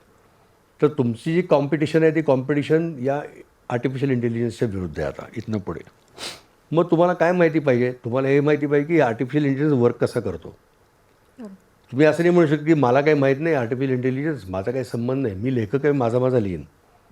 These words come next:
Speaker 1: असं नाही होऊ शकत. तुम्ही आता आळवावरच्या पाण्यासारखं या क्षेत्रात राहू शकत नाही. तुम्हाला टेक्नॉलॉजी समजलीच पाहिजे, तुम्हाला टेक्नॉलॉजी वापरता यायला पाहिजे, आणखीन तुम्हाला सुपिरियर व्हायला पाहिजे त्यापेक्षा. म्हणजे समजा तुम्ही रायटर आहात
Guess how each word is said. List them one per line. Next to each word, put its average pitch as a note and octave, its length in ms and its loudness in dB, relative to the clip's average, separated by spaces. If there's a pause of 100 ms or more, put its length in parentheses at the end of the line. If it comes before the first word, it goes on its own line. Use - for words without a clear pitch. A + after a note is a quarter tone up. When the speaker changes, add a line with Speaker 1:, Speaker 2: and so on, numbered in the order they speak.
(180)
Speaker 1:
असं C3+ 200 -2
नाही C3 120 0
होऊ F2 160 -4
शकत. - 280 -16 (880)
तुम्ही D3 160 4
आता E3 260 4
आळवावरच्या C#3+ 440 4
पाण्यासारखं C3+ 760 0
या A#2+ 100 -4
क्षेत्रात A#2 420 -2
राहू G2 200 -4
शकत F#2 320 -10
नाही. A#1+ 160 -16 (280)
तुम्हाला B2+ 240 -6
टेक्नॉलॉजी B2+ 420 -4
समजलीच G#2 440 -10
पाहिजे, C#2 320 -14 (840)
तुम्हाला E3 260 2
टेक्नॉलॉजी F3 380 0
वापरता C#3+ 460 0
यायला A2+ 180 0
पाहिजे, F#2+ 460 -10 (140)
आणखीन A#2+ 280 -4
तुम्हाला D3+ 340 -2
सुपिरियर D3+ 460 0
व्हायला B2 280 2
पाहिजे C3 260 -4
त्यापेक्षा. F2 440 -6
म्हणजे - 1080 -6
समजा D3 280 4
तुम्ही D#3+ 260 4
रायटर C3 300 2
आहात F#2 240 0